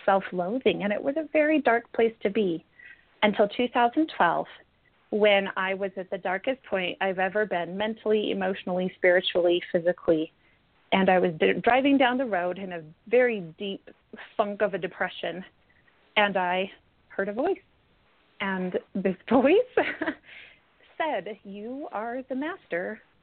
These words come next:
of yourself." And I thought I was crazy, and I looked in the rearview mirror,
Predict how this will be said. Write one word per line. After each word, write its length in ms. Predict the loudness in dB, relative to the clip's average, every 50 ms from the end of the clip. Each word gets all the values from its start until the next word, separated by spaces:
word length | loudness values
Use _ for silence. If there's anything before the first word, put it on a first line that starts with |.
| _ -12
of 120 | -10 -8
yourself." 440 | -8 -8 -6 -4 -2 -2 -2 -4 -6 -12 -20 -20 _ _ _ _ _ _ _ _ _ _ _ _ _ _ _ 0
And 140 | 2 4 4
I 100 | 2 2 2
thought 160 | 2 4 4
I 80 | 4 4
was 160 | 4 2 0 -2 -6
crazy, 720 | -4 2 4 4 6 4 4 2 2 2 2 2 0 -2 _ -20 -20 -20 _ -6
and 100 | -4 -2
I 100 | 0 0
looked 280 | 2 2 2 2 2 -2
in 100 | -2 0
the 80 | -2 -2
rearview 420 | -2 0 -2 -2 -2 -2 -4 -4
mirror, 420 | -4 -4 -4 -4 -4 -6 -6 -8